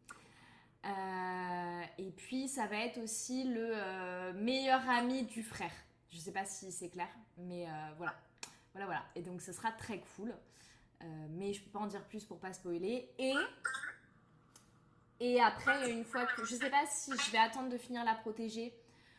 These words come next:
ou si je vais, euh, le faire en parallèle de La Protégée, mais j'ai plein de petites idées d'histoires un peu plus soft, euh, à écrire, et notamment deux histoires avec des sad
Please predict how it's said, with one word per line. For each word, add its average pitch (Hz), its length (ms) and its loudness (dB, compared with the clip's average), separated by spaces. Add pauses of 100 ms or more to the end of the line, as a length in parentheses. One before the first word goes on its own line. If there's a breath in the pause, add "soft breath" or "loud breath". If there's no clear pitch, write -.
(240 soft breath)
ou 233 140 -2
si 226 240 -2
je 220 140 -4
vais, 208 460 -2
euh, 170 460 -6
le 202 120 0
faire 208 300 0
en 185 80 -2
parallèle 220 420 0
de 208 80 -4
La 180 140 -2
Protégée, 185 520 -4
mais 214 160 -2
j'ai 196 140 -6
plein 233 200 -2
de 247 100 0
petites 196 360 -10
idées 208 220 -2
d'histoires 226 840 4
un 196 60 -4
peu 208 140 -6
plus 208 240 -10
soft, 233 640 0 (640 soft breath)
euh, 185 420 0 (100)
à 208 140 6
écrire, 233 380 -4 (120)
et 220 80 2
notamment 226 540 6
deux 254 180 -2
histoires 269 360 0
avec 208 220 0
des 202 80 -2
sad 233 240 2